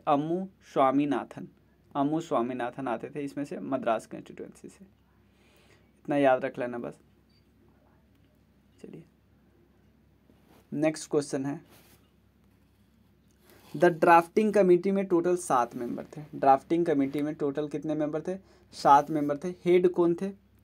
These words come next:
और एक चीज़ और, हेड ड्राफ्टिंग कमेटी बनी कब थी? ट्वेंटी नाइन्थ अगस्त नाइनटीन फ़ोर्टी सेवन को।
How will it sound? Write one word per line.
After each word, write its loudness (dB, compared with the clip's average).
और 6
एक 4
चीज़ 2
और, 4
हेड 0
ड्राफ्टिंग 0
कमेटी -2
बनी -2
कब -4
थी? -6
ट्वेंटी -2
नाइन्थ -4
अगस्त -4
नाइनटीन -2
फ़ोर्टी -12
सेवन -16
को। -18